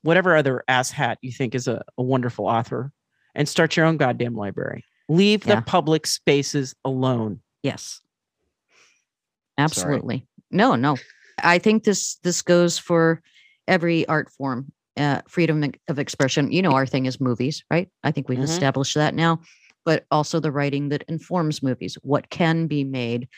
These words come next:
Speaker 2: what,
Speaker 1: Right.
Speaker 2: what, you know, what, who will produce what, or has somebody been, you know, accused of, of being, God forbid, uh, n-, not with the bar of decency and therefore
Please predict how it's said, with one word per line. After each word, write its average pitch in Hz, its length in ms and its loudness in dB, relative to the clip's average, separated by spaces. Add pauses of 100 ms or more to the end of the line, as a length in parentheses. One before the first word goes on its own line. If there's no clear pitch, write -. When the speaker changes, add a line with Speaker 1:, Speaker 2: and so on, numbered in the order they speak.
(140)
Speaker 2:
what, 143 140 0
Speaker 1:
Right. 104 160 -4 (160)
Speaker 2:
what, 151 260 0 (380)
you 160 160 0
know, 127 280 -2 (920)
what, 165 320 0 (180)
who 214 140 2
will 165 180 2
produce 147 640 -2
what, 135 380 -2 (500)
or 143 140 2
has 143 180 -2
somebody 143 380 -2
been, 135 580 -2 (240)
you 147 140 -2
know, 127 260 -4
accused 139 600 -4
of, 117 280 -6
of 127 260 -8
being, 123 420 -4 (540)
God 143 220 -4
forbid, 139 540 -4 (180)
uh, 80 60 -16 (880)
n-, 156 140 -10 (120)
not 160 320 0
with 139 300 -4
the 139 200 -2 (100)
bar 139 520 2
of 127 340 -6
decency 127 760 -4
and 131 180 -4
therefore 123 460 -6